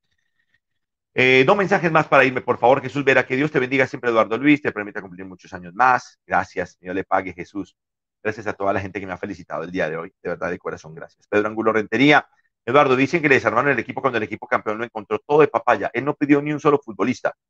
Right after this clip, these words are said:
<clears throat> Pues, ¿con quién se reforzó, pues, para salir campeón? O sea, no.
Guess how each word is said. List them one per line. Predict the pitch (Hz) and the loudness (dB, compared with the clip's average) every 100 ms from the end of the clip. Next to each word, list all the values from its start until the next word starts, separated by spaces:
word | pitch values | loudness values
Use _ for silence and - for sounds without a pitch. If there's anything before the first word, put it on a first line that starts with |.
| _ _ _ _ - | _ _ _ _ 0
<clears throat> | - - 143 - _ _ _ _ _ _ _ | 0 0 -8 -10 _ _ _ _ _ _ _
Pues, | - 101 - - - - _ _ _ _ _ _ _ _ _ _ _ _ _ _ _ _ | 0 0 -2 -18 -20 -20 _ _ _ _ _ _ _ _ _ _ _ _ _ _ _ _
¿con | - 110 | -6 -4
quién | - 110 | -2 0
se | 127 | 2
reforzó, | 143 135 104 90 | 2 2 2 -2
pues, | - 135 | -6 -4
para | 139 | -2
salir | 123 92 | -2 -2
campeón? | 143 135 107 127 - | -4 -2 -2 -4 -6
O | _ | _
sea, | - - | -14 -14
no. | _ | _